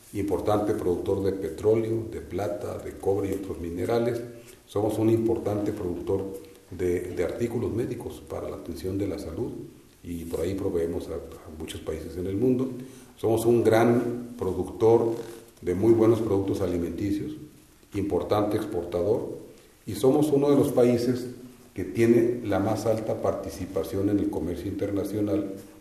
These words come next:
y además somos, al mismo tiempo, un país que recibe muchos visitantes. Este año nos convertimos en el sexto país más visitado del mundo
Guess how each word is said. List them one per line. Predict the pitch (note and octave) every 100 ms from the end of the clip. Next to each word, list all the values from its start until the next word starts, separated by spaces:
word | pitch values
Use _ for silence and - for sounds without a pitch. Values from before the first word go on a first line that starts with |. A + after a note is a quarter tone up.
| - - - -
y | G#2+
además | G#2+ G2+ G2+ A2+
somos, | - A2+ A#2 A2+ -
al | F2
mismo | F#2+ -
tiempo, | G#2+ - A2+ - - - - - -
un | G#2 G#2
país | A2 G#2+ G#2+ -
que | G2
recibe | F2+ - G#2+ A2+
muchos | A#2 A2+ G#2+
visitantes. | G2+ - A#2 A2+ A2+ A2+ - - - _ _ _ _ -
Este | A2 A2+ B2
año | A#2+ A#2+
nos | A2+
convertimos | - F2+ F2 - G#2 G#2+ A2+ A2+ -
en | F#2+ E2+
el | E2+
sexto | - A2+ A#2 A#2 A#2
país | - - G#2 G#2 - - - - -
más | F#2 G#2 G#2
visitado | G2+ G2 G2 F#2+ F#2+
del | F#2+ F#2
mundo | G2 G2+ G#2